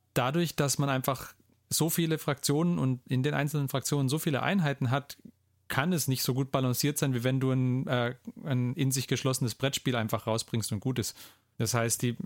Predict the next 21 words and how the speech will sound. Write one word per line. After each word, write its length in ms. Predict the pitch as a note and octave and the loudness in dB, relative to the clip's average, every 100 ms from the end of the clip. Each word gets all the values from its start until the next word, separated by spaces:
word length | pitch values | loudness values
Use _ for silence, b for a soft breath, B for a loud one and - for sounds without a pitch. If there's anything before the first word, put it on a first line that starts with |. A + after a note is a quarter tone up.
| - - | -6 -2
äh, 320 | B2+ A#2 - D3+ | -2 -2 -4 -8
die 300 | B2+ - - | -10 -2 0
allermeisten 540 | D3+ D#3+ D3 C#3 C3+ | 2 2 0 0 0
Brettspiele, 420 | C#3 D3 - B2+ | 0 -2 0 0
be-, 200 | A2 G#2+ - | 0 -2 -6
beziehungsweise 600 | A2 G#2 - C3+ B2 A2 | -8 -2 0 0 0 0
die 100 | G#2+ | 0
guten 280 | E3 G#3+ C#3 | 0 2 0
Brettspiele 460 | C3+ C3 - C3 | 0 -2 -2 0
sind 140 | B2 B2 | 0 0
einfach 240 | A#2+ B2 | 0 -2
viel 180 | - C3+ | 0 0
besser 240 | C#3 C#3+ | 2 0
balanciert 560 | C3 B2 B2 - E3 D3 | 0 0 0 2 0 2
und 80 | B2+ | 2
man 160 | A#2+ | 2
hat, 260 | A2+ A#2+ - B B B _ - | 0 -2 -10 B B B _ -4
äh, 40 | B2+ | 0
ein, 680 | B2+ B2 A#2+ - A#2+ B2 | 0 0 0 0 0 0
ein 200 | A#2+ A#2 | 0 0
viel 500 | A2+ C3+ C3+ C3 C3 | 0 0 2 2 0